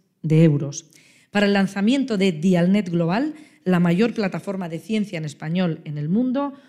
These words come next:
una de nuestras grandes batallas como país, la ciencia en español, bueno, pues vamos a destinar seis millones de euros.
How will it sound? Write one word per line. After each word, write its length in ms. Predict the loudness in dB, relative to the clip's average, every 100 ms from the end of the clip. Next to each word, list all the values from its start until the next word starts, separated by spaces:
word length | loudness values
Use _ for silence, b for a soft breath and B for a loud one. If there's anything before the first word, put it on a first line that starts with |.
| B
una 340 | 0 0 0 -8 B B
de 560 | -6 -2 0 -2 -8 -6
nuestras 380 | -4 -4 -4 -4
grandes 720 | -2 -2 -2 -2 -4 -6 -16 _ _
batallas 920 | -8 -6 -4 -2 -2 -2 -6 -12 -20 _
como 260 | -10 -6 -4
país, 440 | -4 -4 -6 -8 -10
la 200 | -6 -6
ciencia 580 | -4 -4 -2 -6 -8 -8
en 100 | -8
español, 680 | -10 -12 -4 -2 -2 -4 -10 _ b b b b b -2
bueno, 240 | 0 0
pues 140 | -2
vamos 280 | -4 -4 -6
a 60 | -8
destinar 720 | -8 -8 -4 -2 -4 -12 _
seis 520 | -12 -2 0 0 -4 -4
millones 560 | -4 -2 -2 -2 -4
de 100 | -10
euros. 440 | -12 -16 -20 -20